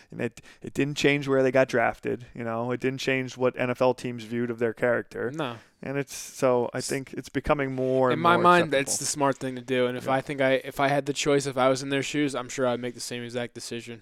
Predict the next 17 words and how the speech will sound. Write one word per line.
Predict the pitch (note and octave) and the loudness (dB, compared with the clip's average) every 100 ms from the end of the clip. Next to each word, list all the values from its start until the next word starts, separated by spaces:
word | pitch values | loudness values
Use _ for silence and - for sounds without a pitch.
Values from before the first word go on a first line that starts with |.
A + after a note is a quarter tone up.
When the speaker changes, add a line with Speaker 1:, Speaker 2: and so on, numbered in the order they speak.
| - | -14
Speaker 1:
Yeah. | B2 A2 - | -10 -10 -12
Speaker 2:
Um, | A#2+ A#2+ A#2 A#2 - _ - | -10 -8 -6 -10 -18 _ -2
although | C3+ C3 | 2 4
I | B2 | 2
do | B2 B2 | 0 -4
think | B2+ A#2+ | -6 -8
it | |
would | A#2 | -8
be | A#2 A2+ A2+ - | -8 -8 -10 -12
a | A#2+ | -8
hard | B2 A#2 | -6 -6
decision | A2+ B2 A2+ | -6 -8 -10
to | A2 | -16
make. | A#2 A2 | -14 -8
Speaker 1:
Yeah, | F3 - - | -6 -6 -8
for | - B2+ | -16 -14
sure. | - A#2+ | -12 -16